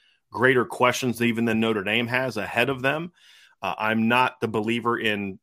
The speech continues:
Joe Milton, for example, that some people believe that he is. But I also am not someone who's gonna pound on the table and say, "Absolutely, they should be as high as eight," because this is still a team that has to prove that they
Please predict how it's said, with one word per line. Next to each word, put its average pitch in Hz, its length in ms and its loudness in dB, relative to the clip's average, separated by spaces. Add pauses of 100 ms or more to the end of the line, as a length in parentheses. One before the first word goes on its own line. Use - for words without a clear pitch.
Joe 110 220 2
Milton, 135 540 0
for 135 180 0
example, 139 680 -4
that - 180 -4
some 135 180 0
people 135 480 -2
believe 131 300 -4
that 127 80 -2
he 120 140 0
is. 143 280 -4 (600)
But 131 120 4
I 135 60 8
also 170 260 4
am 143 80 2
not 139 180 0
someone 135 140 -2
who's 123 80 -2
gonna 120 160 -2
pound 139 340 2
on 120 60 0
the 117 80 0
table 127 280 -2
and 113 60 -2
say, 120 140 2
"Absolutely, 131 400 0
they - 20 4
should 117 160 -10
be 117 60 -2
as 107 80 -4
high 110 160 0
as 104 160 -4
eight," 143 220 -4
because 107 340 -6
this 139 240 -2
is 123 80 -6
still 139 240 -4
a 110 40 -4
team 123 200 -2
that 120 80 -2
has 110 120 -6
to - 60 -14
prove 135 360 -4
that 113 120 -6
they 120 300 -2